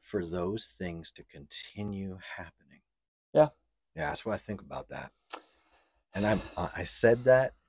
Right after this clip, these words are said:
Speaker 1: in a very measured way.
Speaker 2: Yeah, good for you, man.
Speaker 1: Well, hopefully good for our listeners. We'll see.
Speaker 2: Yeah.
Speaker 1: I said that in as measured a way as I can muster. Um, I'm actually, I don't feel angry right now. I feel sad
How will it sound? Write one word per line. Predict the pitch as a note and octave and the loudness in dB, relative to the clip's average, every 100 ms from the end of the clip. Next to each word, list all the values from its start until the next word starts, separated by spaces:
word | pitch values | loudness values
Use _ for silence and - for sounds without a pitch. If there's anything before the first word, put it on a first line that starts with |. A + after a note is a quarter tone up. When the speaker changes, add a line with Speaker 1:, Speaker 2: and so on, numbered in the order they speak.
| _ | _
Speaker 1:
in | F#2 | -8
a | D#2 | -6
very | D#2+ E2 | -2 -2
measured | D2 D2+ F2+ F#2 | -4 -6 -4 -6
way. | F2+ F#2+ A2 C3 - - | -6 -6 -6 -8 -12 -6
Speaker 2:
Yeah, | E3 | -4
good | F#3+ | -2
for | - | -2
you, | D#3+ C3+ | -4 -4
man. | - B2 - - | -8 -14 -16 -10
Speaker 1:
Well, | E2 D2+ C#2+ - _ _ - | -4 -4 -6 -12 _ _ 0
hopefully | C3+ - F#2+ | 0 2 0
good | D#2 F#2 | 0 -4
for | - D2+ | -4 -6
our | D2 | -2
listeners. | G2+ A#2+ D2+ D2 F#2 | 0 -2 -6 -10 -4
We'll | F#2 | -4
see. | F2 F2+ F2 - _ | -4 -4 -6 -8 _
Speaker 2:
Yeah. | E3 D3+ C#3+ - | 10 10 10 2
Speaker 1:
I | D3 | -6
said | - - D3+ E3 | -4 6 8 8
that | B2+ | 6
in | G2+ | 6
as | F2+ E2+ | 2 -2
measured | F2 F#2+ G2+ G2+ | -2 -2 0 0
a | E2+ | -2
way | D#2+ F2+ E2 | -4 -4 -4
as | D#2 | -8
I | D#2+ | -10
can | E2 D#2+ D#2 | -12 -14 -12
muster. | E2+ F#2+ - D2 D2 _ _ _ _ _ _ - - | -6 -6 -6 -12 -16 _ _ _ _ _ _ -20 -6
Um, | F2+ D#2 C#2+ - _ _ _ | -2 -2 -6 -12 _ _ _
I'm | F#2 F2 | -10 0
actually, | F#2+ B2+ C3 - D#2+ D#2+ - | 4 4 2 -6 -8 -10 -8
I | C3 | -2
don't | F3 F3 | -2 -2
feel | - - C3 A#2+ G#2+ - - | -12 -2 4 4 4 -4 -10
angry | G2 G2 E2 C#2+ | -4 -2 -4 -6
right | C#2 B1+ | -8 -12
now. | - C#2 | -14 -14
I | C#2+ | -16
feel | - G2 G2+ | -6 -2 -2
sad | - - G2 F2+ A2+ G2 | -4 -6 -4 -4 -4 -8